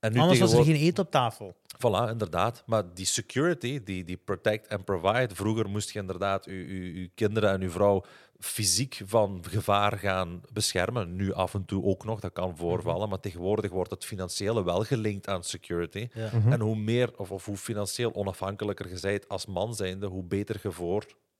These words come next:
Speaker 1: gezin kunt zorgen.
Speaker 2: Inderdaad.
Speaker 3: En ook niet enkel financieel, hè. Je moet je ook veilig... Je hebt dat net zelf gezegd, hè. Je moet je
Speaker 2: Ja,
Speaker 3: ook emotioneel
Speaker 2: emotioneel.
Speaker 3: veilig voelen.
Speaker 1: Voilà.
Speaker 3: Maar als jij als
Speaker 1: Ook.
Speaker 3: man zijnde niet sterk in je schoenen staat op emotioneel vlak, dan kun jij emotioneel niet de leiding nemen of emotioneel niet de veiligheid bieden aan je vrouw of aan je partner.
Speaker 1: Nee.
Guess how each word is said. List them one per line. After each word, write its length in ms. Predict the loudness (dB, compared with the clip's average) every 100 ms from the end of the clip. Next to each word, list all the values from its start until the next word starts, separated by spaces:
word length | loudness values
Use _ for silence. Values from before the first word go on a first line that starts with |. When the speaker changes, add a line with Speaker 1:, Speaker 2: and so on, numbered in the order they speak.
| -8
Speaker 1:
gezin 280 | -6 -6 -6
kunt 200 | -10 -8
zorgen. 240 | -6 -4 -4
Speaker 2:
Inderdaad. 380 | -4 -6 -8 -2
Speaker 3:
En 140 | 2
ook 100 | 2
niet 120 | 0 0
enkel 200 | 4 4
financieel, 540 | 8 8 8 6 4
hè. 80 | 4
Je 80 | 2
moet 140 | 2 6
je 60 |
ook 120 | 6 8
veilig... 360 | 6 8 4 0
Je 140 | 0
hebt 120 | 6
dat 240 | 6 6 8
net 180 | 8
zelf 220 | 10 6 8
gezegd, 240 | 8 8
hè. 40 | 8
Je 60 |
moet 100 | 10
je 60 | 10
Speaker 2:
Ja, 60 |
Speaker 3:
ook 60 | 10
emotioneel 320 | 10 10 10
Speaker 2:
emotioneel. 240 | 8 10 12
Speaker 3:
veilig 120 | 10 8
voelen. 260 | 8 8
Speaker 1:
Voilà. 360 | 6 4 6 4
Speaker 3:
Maar 100 | 4
als 140 | 2
jij 120 | 6
als 120 | 6 8
Speaker 1:
Ook. 60 |
Speaker 3:
man 260 | 8 8 8
zijnde 200 | 6 6
niet 120 | 6
sterk 300 | 4 2 4
in 60 | 4
je 60 |
schoenen 320 | 4 8 8 8
staat 240 | 6 2
op 100 | 2
emotioneel 460 | 4 4 6 6 6
vlak, 280 | 6 4
dan 120 | 4 4
kun 140 | 4
jij 200 | 2 0
emotioneel 580 | 4 4 4 4 4 6
niet 140 | 6
de 80 | 6
leiding 260 | 6 6 6
nemen 220 | 4 4
of 100 | 2
emotioneel 380 | -2 0 2 2
niet 120 | 2
de 80 | 2
veiligheid 380 | 0 0 0 0
bieden 260 | 0 0
aan 180 | 0 4
je 120 | 4
vrouw 200 | 4 4
of 120 | 2
aan 140 | 2 0
je 80 | 0
partner. 360 | -2 -4 0
Speaker 1:
Nee. 160 | 0